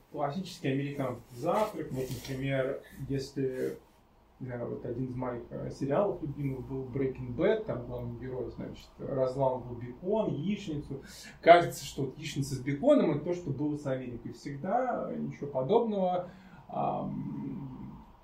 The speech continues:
Бернейс, э, лоббируя интересы производителей бекона и яиц, э, поговорил со своим врачом, сказал: «Слушай, а вот нормально вообще есть лёгкий завтрак?»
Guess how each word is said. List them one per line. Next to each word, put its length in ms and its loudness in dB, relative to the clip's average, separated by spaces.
Бернейс, 680 6
э, 320 -6
лоббируя 580 6
интересы 640 0
производителей 960 0
бекона 440 4
и 140 0
яиц, 440 -10
э, 140 -2
поговорил 500 2
со 80 -2
своим 300 2
врачом, 600 -2
сказал: 360 -4
«Слушай, 440 -4
а 180 2
вот 160 -6
нормально 480 4
вообще 320 0
есть 260 -6
лёгкий 360 -4
завтрак?» 500 -4